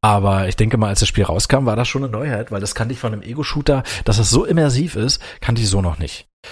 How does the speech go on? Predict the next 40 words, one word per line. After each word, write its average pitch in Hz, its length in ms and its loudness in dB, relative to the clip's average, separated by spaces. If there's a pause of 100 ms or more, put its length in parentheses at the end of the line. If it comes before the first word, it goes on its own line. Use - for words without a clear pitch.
(240)
Also 110 200 4
du 127 40 4
bist 147 240 2
w-, 139 240 4
wirklich - 240 2
mitten 123 300 2
im 156 160 0
Geschehen. 135 540 2 (360)
Du, 107 380 2
äh, 98 480 0 (160)
musst 151 240 4
manchmal 113 280 2
aus 101 140 0
einem 120 80 4
brennenden 123 360 0
Tempel, 147 540 2
äh, - 200 -2
rausrennen. 117 800 2 (680)
Und 107 320 2
das 107 140 4
ist - 320 -2 (200)
unglaublich 208 520 4
gut 180 160 0
gemacht. 170 420 2
Also 113 260 4
muss 120 300 -2
ich 160 80 0
wirklich 151 220 -2
sagen, 147 200 -2
das - 120 -4
ist 139 100 -4
sehr 135 160 2
spannend. 165 420 0 (280)
Die 110 100 6
Handlung 151 280 2
ist 131 100 2
jetzt - 180 4
natürlich 123 420 2
nicht - 280 2
die, 104 280 2